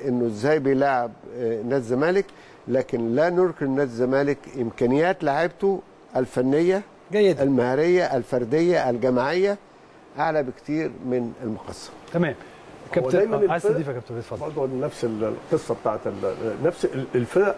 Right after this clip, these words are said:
Speaker 3: ال-، ال-، الكبيرة، يعني الزمالك، آه، أهلي، آه، إسماعيلي، آه، مصري، ال-، الفرق الصغيرة لما بتلعب قدام الفرق الكبيرة دي بيبقى الفرق الماتشات دي، آه،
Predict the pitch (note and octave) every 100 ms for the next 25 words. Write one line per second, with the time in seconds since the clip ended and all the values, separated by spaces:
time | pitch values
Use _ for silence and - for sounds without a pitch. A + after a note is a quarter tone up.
0 | - B2 A#2+ A#2 A2 - A#2 - A#2 D3
1 | G#3 G#3 C3 F#2+ G2 G#2+ G#2 G#2+ C3 C3
2 | - - - F#2 - B2 C3 B2+ B2+ A#2+
3 | - F#2 F2+ F2+ - F2+ E2+ E2+ F#2 F2+
4 | B2 A#2 A2 G#2 - F#2+ - - - -
5 | - A2 - A#2 A2 - - - - G#2+
6 | G#2+ G#2+ G2+ E3+ F3 E3+ A#2+ C#3+ E3 C3
7 | A#2+ - E3+ D#3+ D#3 - A2+ - G#2+ C#3+
8 | C3 D3+ D#3 B2 - C3+ D#3 C3 D#3+ F3
9 | - - - A#2 G#2+ A#2 G#2+ E3+ D#3 C3
10 | B2 A#2 E3+ D#3 F#3 E3+ - - A#2